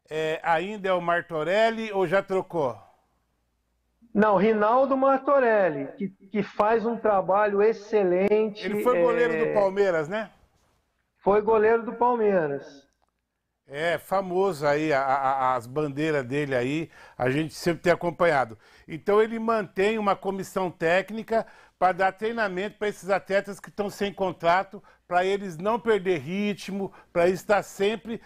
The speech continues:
Speaker 1: na possibilidade
Speaker 2: Em
Speaker 1: de pegar um
Speaker 2: atividade.
Speaker 1: E você treina esses goleiros, é isso?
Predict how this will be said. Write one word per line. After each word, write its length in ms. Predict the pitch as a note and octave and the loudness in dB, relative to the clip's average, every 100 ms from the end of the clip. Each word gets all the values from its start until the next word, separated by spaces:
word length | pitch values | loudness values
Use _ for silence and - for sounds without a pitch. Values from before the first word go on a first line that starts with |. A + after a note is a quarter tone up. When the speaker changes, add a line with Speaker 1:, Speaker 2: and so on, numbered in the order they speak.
| _ | _
Speaker 1:
na 200 | E3 G3+ | 0 0
possibilidade 1000 | G3+ A3 A#3+ A#3 G#3 G#3 F#3 F#3+ G3+ G#3+ | 0 -4 -4 -6 -12 -12 -2 0 0 0
Speaker 2:
Em 20 | |
Speaker 1:
de 60 | G3+ | 0
pegar 60 | A3+ | 0
um 40 | |
Speaker 2:
atividade. 1040 | G#3+ G#3+ A3 A#3+ A3+ G#3+ E3 C#3+ - - - _ _ _ _ _ _ _ - | -2 -4 -2 -2 0 0 2 -2 -6 -16 -20 _ _ _ _ _ _ _ -20
Speaker 1:
E 60 | |
você 380 | E3 G#3+ - A#3 | -4 -4 0 -2
treina 340 | A3+ A3+ A3+ | 2 0 2
esses 240 | B3 G#3+ A3 | -2 -2 -2
goleiros, 500 | G#3 G#3 A#3+ A3+ F3 | 0 4 2 2 -2
é 120 | G3+ | -2
isso? 320 | B3 - - | -2 -8 -20